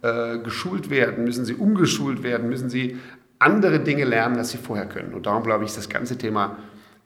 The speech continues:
digitale Bildung und Weiterbildung ein Riesenthema, was durch die Pandemie beschleunigt wurde.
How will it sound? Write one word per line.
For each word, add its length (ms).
digitale 520
Bildung 500
und 120
Weiterbildung 640
ein 120
Riesenthema, 1000
was 180
durch 180
die 100
Pandemie 360
beschleunigt 520
wurde. 140